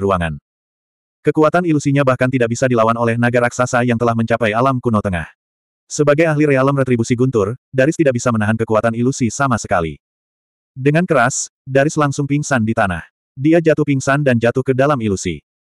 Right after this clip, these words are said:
Dia tidak tahu apa yang baru saja terjadi. Naga betina yang sangat beruntung. Buah abadi ini milikmu sekarang. Siaping mengeluarkan buah abadi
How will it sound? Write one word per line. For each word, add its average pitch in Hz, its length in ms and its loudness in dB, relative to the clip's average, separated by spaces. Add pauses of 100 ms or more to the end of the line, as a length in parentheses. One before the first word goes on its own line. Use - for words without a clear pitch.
Dia 160 240 2
tidak 151 240 2
tahu 139 160 2
apa 131 240 2
yang 120 160 0
baru 120 240 2
saja 139 320 0
terjadi. 98 420 -2 (600)
Naga 147 320 2
betina 151 320 0
yang 131 160 -2
sangat 147 320 -2
beruntung. 98 480 -2 (240)
Buah 156 320 2
abadi 139 320 0
ini 131 240 0
milikmu 139 400 0
sekarang. 85 480 -4 (640)
Siaping 165 400 0
mengeluarkan 135 480 2
buah 117 160 2
abadi 113 240 0